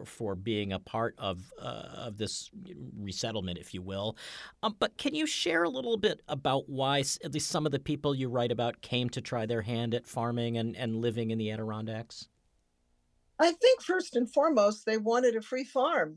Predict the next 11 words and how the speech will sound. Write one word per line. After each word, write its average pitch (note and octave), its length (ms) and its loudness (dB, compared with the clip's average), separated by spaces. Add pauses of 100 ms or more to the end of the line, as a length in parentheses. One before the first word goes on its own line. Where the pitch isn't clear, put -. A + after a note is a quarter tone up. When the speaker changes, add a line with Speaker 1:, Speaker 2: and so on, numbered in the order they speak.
(140)
Speaker 2:
This A3+ 160 -6
was A#3 160 -12
a G#3+ 40 -8
crack A3 460 4
at G#3+ 120 2
an G3 120 -2
opportunity G#3+ 960 -2 (120)
to G3 340 0 (580)
become, A3 640 4 (220)
um, G3 320 4 (280)
self-providing A3+ 1000 2